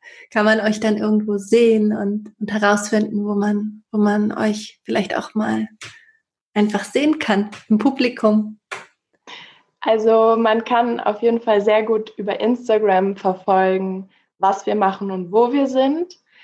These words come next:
Speaker 2: Aber wir müssen natürlich sagen, dass nach der Kreuzfahrt,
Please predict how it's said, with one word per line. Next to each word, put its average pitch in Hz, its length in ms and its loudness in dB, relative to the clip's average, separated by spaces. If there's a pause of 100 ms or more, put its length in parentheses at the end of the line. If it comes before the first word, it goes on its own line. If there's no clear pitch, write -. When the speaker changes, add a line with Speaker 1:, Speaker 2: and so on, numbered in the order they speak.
(380)
Speaker 2:
Aber 226 640 2
wir 214 100 -4
müssen 214 360 -4
natürlich 226 540 -2
sagen, 208 380 2
dass 196 220 -2
nach 196 260 0
der 196 160 -4
Kreuzfahrt, 208 1040 -2